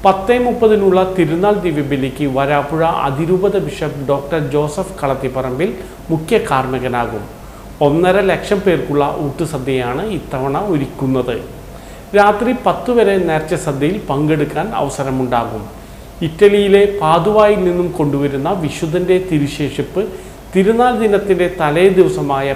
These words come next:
പത്തിന് തീർത്ഥാടന കേന്ദ്രത്തിൽ പ്രതിഷ്ഠിക്കുമെന്നും വികാരി അറിയിച്ചു. വാർത്താ സമ്മേളനത്തിൽ ലെനിൻ റോഡ്രിക്സ് പന്തിപ്പറമ്പിൽ,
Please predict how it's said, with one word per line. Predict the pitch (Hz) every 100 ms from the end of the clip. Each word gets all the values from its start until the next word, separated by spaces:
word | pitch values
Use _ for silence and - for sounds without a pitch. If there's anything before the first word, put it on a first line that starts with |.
| -
പത്തിന് | 131 - 151 190 233 -
തീർത്ഥാടന | 156 156 180 190
കേന്ദ്രത്തിൽ | 185 151 135 131 123 165 208 - - - -
പ്രതിഷ്ഠിക്കുമെന്നും | 190 196 190 208 185 151 139 147 156
വികാരി | 147 143 139 143 220
അറിയിച്ചു. | 156 135 - 123 - - - 165
വാർത്താ | 190 202 254
സമ്മേളനത്തിൽ | 254 220 208 196 196 190 185 160
ലെനിൻ | 180 208 233 214
റോഡ്രിക്സ് | 156 147 165 165 - - - -
പന്തിപ്പറമ്പിൽ, | 160 165 175 135 135 131 196